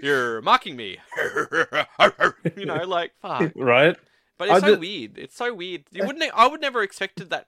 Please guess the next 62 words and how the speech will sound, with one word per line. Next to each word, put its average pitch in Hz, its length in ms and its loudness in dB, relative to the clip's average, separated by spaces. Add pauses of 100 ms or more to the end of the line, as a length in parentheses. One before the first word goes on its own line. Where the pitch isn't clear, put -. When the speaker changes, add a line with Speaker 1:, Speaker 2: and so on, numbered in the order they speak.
Speaker 1:
from 156 160 -14
Chris 151 240 -10
Evans, 143 280 -10
though, 117 140 -8
that 117 140 -8
he 135 120 -12
would 127 160 -14
be, 131 120 -12
like, 120 380 -8 (220)
a - 80 0
Tim - 220 -6
Allen 131 280 -4
impression. 120 480 -10
Like, 113 300 -12 (140)
I 143 140 -6 (160)
Speaker 2:
Like, 185 220 6
you 202 80 6
can 180 80 4
still 269 200 4
hear 190 220 6
it's, - 240 -6 (180)
it's - 280 2
Chris - 300 2
Evans, 135 360 4
but 139 140 0
it's 143 100 2
like 143 200 4
he's 135 120 0
doing 151 200 6
an 147 80 4
impression 123 600 2
of 131 340 2
Tim 139 220 4
Allen 160 140 8
Speaker 1:
Yeah, 139 180 6
Speaker 2:
for 127 60 0
the 120 80 4
Speaker 1:
that's 117 100 2
Speaker 2:
movie. 123 240 4
Speaker 1:
the, 117 60 4
Speaker 2:
It's 117 80 0
Speaker 1:
that's 120 180 6
Speaker 2:
like, - 60 -6
Speaker 1:
what 214 80 -2
I - 20 -6
mean. 220 220 -6
It's - 100 -16
so 202 120 -10
Speaker 2:
they 190 100 4
Speaker 1:
weird. 202 100 -6
Speaker 2:
could 262 120 6
have 320 80 6
just 302 180 2
got - 280 4
Tim 214 220 2
Allen. 226 300 2
He 170 120 4
would 226 160 4
have 240 140 2
probably 226 280 2
done 233 260 4
it, 233 180 0